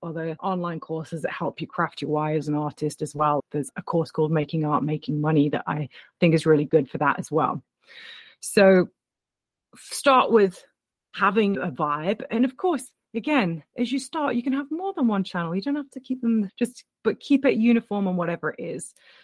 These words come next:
So number two is you need to gain attention,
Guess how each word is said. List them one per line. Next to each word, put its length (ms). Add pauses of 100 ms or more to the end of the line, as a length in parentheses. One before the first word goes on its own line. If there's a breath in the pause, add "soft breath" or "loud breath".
(160 soft breath)
So 220
number 340
two 680 (120)
is 720
you 160
need 280
to 80
gain 360
attention, 720